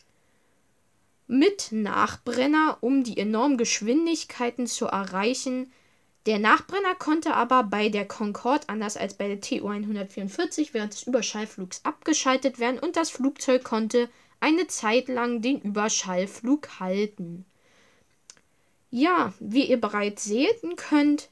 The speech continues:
ist dieses Flugzeug von der Marke Gemini Jets. Keine Werbung an der Stelle. Das Flugzeug hat insgesamt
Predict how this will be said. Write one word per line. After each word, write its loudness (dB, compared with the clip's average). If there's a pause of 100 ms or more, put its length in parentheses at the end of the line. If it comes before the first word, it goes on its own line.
ist 0
dieses 0
Flugzeug 2
von -2
der 0
Marke -2
Gemini 0
Jets. -2 (540)
Keine -2
Werbung 2
an 0
der 0
Stelle. -6 (640)
Das 4
Flugzeug 0
hat 2
insgesamt -2